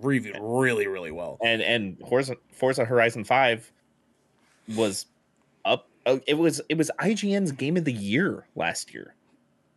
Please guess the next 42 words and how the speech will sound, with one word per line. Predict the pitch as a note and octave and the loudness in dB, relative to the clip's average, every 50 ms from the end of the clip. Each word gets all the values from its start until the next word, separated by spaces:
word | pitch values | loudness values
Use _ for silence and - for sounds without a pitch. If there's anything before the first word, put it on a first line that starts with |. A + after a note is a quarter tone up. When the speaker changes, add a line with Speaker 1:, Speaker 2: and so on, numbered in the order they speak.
| A#2 G2+ - | -20 -14 -12
Speaker 1:
Bonkers. | A2+ G#2+ F#2 G2 - G#2+ F2 F2+ F#2+ - - - | -12 -12 -12 -14 -14 -14 -12 -10 -10 -12 -12 -12
<laughs> | _ _ _ - B2 A2 - - E3+ | _ _ _ -14 -12 -10 -4 2 6
Speaker 2:
Yeah. | D#3+ E3+ E3+ F#3 G3+ D#3+ | 6 8 8 8 6 6
Speaker 1:
Bonkers | D3 D#3+ D3 D#3 F3 - - D#3 D3+ | 4 2 2 2 0 0 2 4 4
Speaker 2:
It's | F3+ | 6
Speaker 1:
to | D3 | 6
Speaker 2:
the | D3+ F#3+ | 6 6
Speaker 1:
think | F#3 C3 F#3+ | 6 6 8
that | G3+ | 8
Speaker 2:
first | G#3+ A3 A3+ | 8 6 6
Speaker 1:
a | A3+ | 4
Speaker 2:
time | A3 G3+ G3 | 4 4 4
Speaker 1:
racing | F#3+ F3+ F3 A#2+ A2+ | 4 2 0 -2 -2
game | - G#2 F#3+ | -2 0 2
would | F#3+ G3 | 2 4
hit | |
Speaker 2:
any | G#3+ G#3+ G#3+ | 4 2 2
Speaker 1:
that. | G3+ - - | 2 0 2
Speaker 2:
racing | D3 D#3+ D#3+ F3 F#3 - G3+ F3 E3+ D#3+ D3+ | 2 0 0 0 -2 -4 -4 -4 -4 -4 -4
or | - D3 D3 | -2 -2 -2
sports | C#3+ - - - D3+ D3+ D3 - | -2 -4 -2 -2 -2 -2 -2 -4
game | - D3+ B2 G#2 G#2+ | -8 -8 -8 -8 -6
has | A#2 C3 B2 B2 - | -8 -10 -10 -6 -6
ever | C3 B2 B2+ B2 | -4 -4 -4 -4
done | B2 G#2+ G#2 G#2+ A2 G#2+ | -4 -4 -4 -4 -6 -6
that | F#2 - - _ _ _ _ _ _ _ - | -8 -8 -10 _ _ _ _ _ _ _ -4
Speaker 1:
Yeah. | F#2 G#2 G#2+ | 0 0 0
Speaker 2:
at, | G#2 - _ | 0 -2 _
at, | D#2 G2 F#2+ - _ _ _ - D#2+ | -6 -6 -6 -6 _ _ _ -4 -2
at | G#2+ G#2+ - | -2 0 2
that | G2+ G2 F#2+ | 2 2 2
outlet. | F2 F2 - - D#2+ C#2 - - _ _ - - | 0 -2 -4 -4 -6 -6 -6 -8 _ _ -16 -12
Speaker 1:
Yeah. | - G#2+ - - - | -10 -10 -10 -10 -12
Speaker 2:
So | - - B2 A2+ G2 F#2 - | -2 2 4 4 4 4 2
if | - A2+ - | 0 0 2
Speaker 1:
Yeah. | D3+ C#3+ E3 | 2 4 4
Speaker 2:
that | E3 - | 2 2
isn't | D3+ D3+ D3+ D#3 - - | 0 -2 -2 -4 -6 -4
saying | - G2 F#2+ G2+ G#2+ A2+ | -4 -4 -4 -4 -6 -6
something | - C3 B2 B2 C3+ C3 B2+ | -8 -8 -8 -8 -10 -10 -10
to | C3 | -10
you | C3 C#3 C#3+ D3 C#3+ | -10 -8 -8 -10 -10